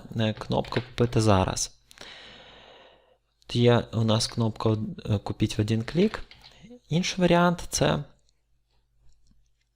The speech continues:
«Купити зараз». Мова йде про те, щоб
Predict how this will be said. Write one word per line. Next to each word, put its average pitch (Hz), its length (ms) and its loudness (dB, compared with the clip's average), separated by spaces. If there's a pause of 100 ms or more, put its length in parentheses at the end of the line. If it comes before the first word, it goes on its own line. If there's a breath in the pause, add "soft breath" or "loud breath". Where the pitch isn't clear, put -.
(240)
«Купити 123 380 0
зараз». 98 600 2 (840)
Мова 127 220 2
йде 117 120 4
про 120 160 -2
те, 117 220 2
щоб - 220 2